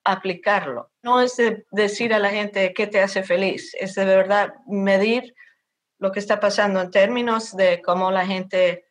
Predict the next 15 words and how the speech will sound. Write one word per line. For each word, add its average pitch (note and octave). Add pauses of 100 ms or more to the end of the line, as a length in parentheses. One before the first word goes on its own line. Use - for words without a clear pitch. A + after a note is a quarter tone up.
(200)
evalúa F#3
su G3
vida F#3+
total, B3 (380)
cua-, - (160)
si -
están G3
deprimidos F#3+
o B3
no, C4+
si -
están F#3
contentos G3+
o E3+
no, C#4